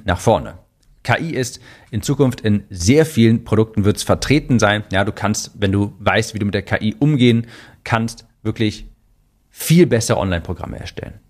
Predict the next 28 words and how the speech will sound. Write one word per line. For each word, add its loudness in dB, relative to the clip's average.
Und 0
das 0
gibt 0
dir 4
einen 2
Wettbewerbsvorteil. -6
Dann 0
kam -2
ich -8
auf -4
den -4
Punkt -2
Weisheit 0
statt -6
Information. -8
Natürlich 0
wird -2
es -4
in -4
Zukunft -4
auch 2
noch -2
Bedarf -2
an -8
Selbstlernkursen -8
geben, -16
weil 2
es -4